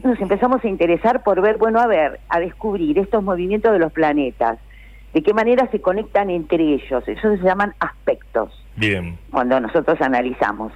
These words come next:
Speaker 1: Y bueno, y así armamos un grupo de todas las, los que hicimos el curso, que éramos el grupo de, este que tenemos de cuatro,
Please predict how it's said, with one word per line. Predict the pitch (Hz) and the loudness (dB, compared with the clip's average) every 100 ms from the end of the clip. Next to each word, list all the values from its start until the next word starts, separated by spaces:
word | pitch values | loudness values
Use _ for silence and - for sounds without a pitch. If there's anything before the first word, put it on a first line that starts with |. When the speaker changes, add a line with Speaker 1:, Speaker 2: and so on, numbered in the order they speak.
| - - - - | -16 -18 -18 -2
Speaker 1:
Y | - | 2
bueno, | 339 294 254 | 4 4 4
y | 247 | 4
así | 240 277 294 | 0 0 2
armamos | 262 254 262 262 | 2 0 0 -2
un | 233 | -4
grupo | 233 302 - 269 277 | 0 0 2 2 4
de | 226 | 2
todas | - - 233 240 | 0 2 4 2
las, | 202 185 160 | 0 -4 -4
los | 160 151 | -2 -4
que | - | -6
hicimos | 170 190 202 | -12 -6 -4
el | 202 | -4
curso, | - 240 240 247 | -2 0 0 2
que | |
éramos | 180 175 170 | 2 2 -2
el | 165 | -4
grupo | 147 175 - 170 | 2 0 2 2
de, | 165 - - - - - | 0 -6 -20 -20 -20 -8
este | - | -2
que | 165 | 0
tenemos | 156 151 160 | 2 2 4
de | 165 156 | 2 2
cuatro, | 185 208 - 226 302 | 2 2 2 2 2